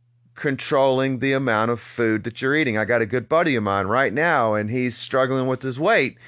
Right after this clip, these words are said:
and, and it's because he wants to eat ice cream, uh, you know, right before he goes to sleep. He wants to have four or five cookies before he goes to sleep. And my response to him is, it's like,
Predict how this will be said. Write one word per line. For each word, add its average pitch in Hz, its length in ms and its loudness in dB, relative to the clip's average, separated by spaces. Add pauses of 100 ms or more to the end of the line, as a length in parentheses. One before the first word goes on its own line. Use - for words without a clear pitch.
(240)
and, 165 400 -2
and 139 160 0
it's 147 160 -4
because 165 640 0 (280)
he 135 120 0
wants 131 280 0
to 139 100 -2
eat 143 160 2
ice 143 300 2
cream, 190 440 -2 (360)
uh, 120 240 2
you 120 160 -4
know, 117 100 2
right 113 220 2
before 151 280 -2
he 151 60 0
goes 147 280 -2
to 135 80 -16
sleep. 139 380 -4
He 110 100 -8
wants 120 260 -4
to 131 80 -8
have 135 220 -2
four 139 300 -2
or 147 60 0
five 156 320 -2
cookies 175 400 -6
before 110 360 -2
he 104 60 -2
goes 98 260 -2
to - 100 -16
sleep. - 420 -10 (720)
And 123 160 0
my 147 160 2
response 165 540 0
to 131 80 -4
him 180 340 0
is, 120 260 0
it's 117 180 -10
like, 117 380 0